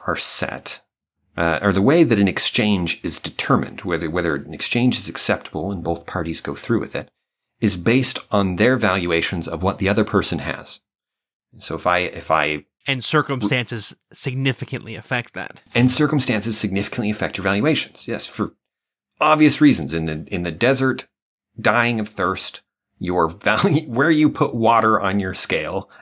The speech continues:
Speaker 1: and what you're willing to give for it changes dramatically. And,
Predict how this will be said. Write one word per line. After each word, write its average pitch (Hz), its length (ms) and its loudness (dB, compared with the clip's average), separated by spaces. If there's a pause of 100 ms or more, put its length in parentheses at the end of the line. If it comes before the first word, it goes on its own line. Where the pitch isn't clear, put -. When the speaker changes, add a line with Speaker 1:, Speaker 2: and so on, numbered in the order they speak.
Speaker 1:
and 101 180 0
what 127 240 2
you're 131 120 0
willing 110 320 2
to 101 60 -2
give 95 240 -4
for 71 260 -8
it - 120 -14 (240)
changes 101 480 2
dramatically. 80 680 -4 (720)
And, 82 440 -4